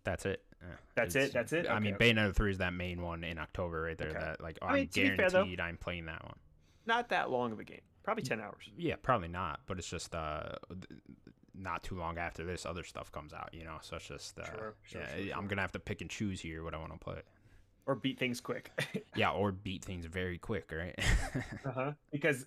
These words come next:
Speaker 2: for me, it's the same day, October twenty-eighth, Modern Warfare two. Are you kidding me?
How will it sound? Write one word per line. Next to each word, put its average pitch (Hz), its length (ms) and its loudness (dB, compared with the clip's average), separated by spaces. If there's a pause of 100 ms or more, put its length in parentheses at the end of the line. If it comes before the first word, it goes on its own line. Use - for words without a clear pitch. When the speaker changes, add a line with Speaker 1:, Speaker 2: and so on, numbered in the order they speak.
Speaker 2:
for 135 180 2
me, 156 300 4
it's 120 180 0
the 127 160 -4
same 143 440 0
day, 120 440 2 (220)
October 117 300 -4
twenty-eighth, 113 500 -4 (920)
Modern 113 260 -2
Warfare 135 260 2
two. 226 240 0
Are 110 80 0
you 117 120 -2
kidding 208 280 2
me? 101 180 -10